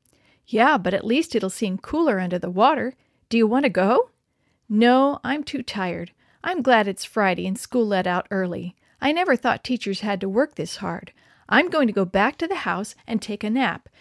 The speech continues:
but if you go diving, be sure to get somebody to go with you," cautioned Bruce as he stood up to leave.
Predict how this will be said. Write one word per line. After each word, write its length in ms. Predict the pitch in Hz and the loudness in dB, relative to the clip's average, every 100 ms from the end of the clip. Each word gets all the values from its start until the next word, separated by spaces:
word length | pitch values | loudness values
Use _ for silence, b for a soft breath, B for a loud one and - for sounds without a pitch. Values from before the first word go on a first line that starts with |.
| b | b
but 140 | - 220 | 0 0
if 120 | - | 2
you 80 | 269 | -2
go 220 | 285 294 | 2 2
diving, 540 | 294 330 370 196 190 | 2 -2 -2 -4 -4
be 140 | 190 208 | -4 -6
sure 260 | - 247 | -2 -2
to 80 | 269 | -2
get 160 | 269 - | -6 -6
somebody 360 | 269 233 254 | -4 -2 -4
to 80 | 247 | -4
go 160 | 220 202 | -4 -4
with 300 | 269 392 175 | -4 -6 -8
you," 160 | 160 - - | -12 -14 -10
cautioned 440 | 190 185 190 - | -6 -6 -6 -8
Bruce 400 | - 175 202 - _ _ - | -6 -6 -6 -10 _ _ -8
as 180 | 185 180 | -8 -6
he 80 | |
stood 260 | 190 - 190 | -10 -10 -10
up 140 | 175 | -10
to 140 | - 196 | -10 -10
leave. 360 | 185 202 240 | -8 -8 -10